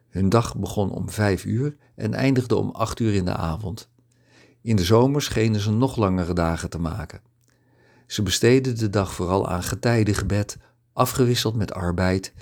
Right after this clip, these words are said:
en het lezen of kopiëren van geestelijke lectuur. Op een dag vertelde Kibbe Gerhard van zijn voornemen om naar Constantinopel te reizen,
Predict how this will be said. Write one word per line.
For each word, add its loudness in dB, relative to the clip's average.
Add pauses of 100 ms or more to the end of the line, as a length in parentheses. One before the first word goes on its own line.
(100)
en -2
het 2
lezen 2
of 0
kopiëren 0
van -2
geestelijke -4
lectuur. -2 (1700)
Op -2
een 6
dag 2
vertelde 0
Kibbe 0
Gerhard 0
van -2
zijn 0
voornemen 2
om -4
naar 0
Constantinopel 0
te -4
reizen, -2